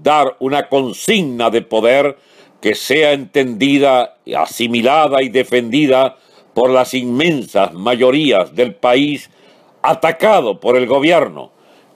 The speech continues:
Esa consigna es: "Fuera Maduro, nuevo gobierno ya". La Asamblea Nacional deberá pronunciarse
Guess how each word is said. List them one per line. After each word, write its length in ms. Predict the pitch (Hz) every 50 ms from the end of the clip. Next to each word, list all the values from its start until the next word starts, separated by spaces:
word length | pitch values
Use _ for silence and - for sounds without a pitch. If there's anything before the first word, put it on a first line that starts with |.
| _
Esa 380 | - 139 151 139 - - 143 -
consigna 760 | - 160 143 135 117 - - 139 139 135 131 131 127 123 123
es: 280 | 131 131 131 117 - _ _ _ _ _ _ _
"Fuera 540 | - - - - 107 151 185 175 156 156 147
Maduro, 560 | 139 143 135 143 165 151 127 90 85 82 - _ _ _ _ _ -
nuevo 680 | 156 123 131 139 160 185 190 180 160 117 117 120 107
gobierno 680 | 85 123 127 110 123 143 156 156 147 143 139 143 143
ya". 400 | 131 110 165 165 139 - - _ _ _ _ - - - - - _ _ _
La 480 | - 67 78 87 104 113 120 120 120 123
Asamblea 720 | 120 - - 123 127 123 123 127 143 175 170 160 156 147
Nacional 800 | 143 143 143 139 - - 139 131 127 143 156 156 147 151 151 135 - _ _ _ _ _
deberá 560 | - 165 120 127 120 127 127 143 151 160 156 -
pronunciarse 1040 | 147 143 139 139 131 104 - - 139 156 165 156 139 - - 151 151 151 139 -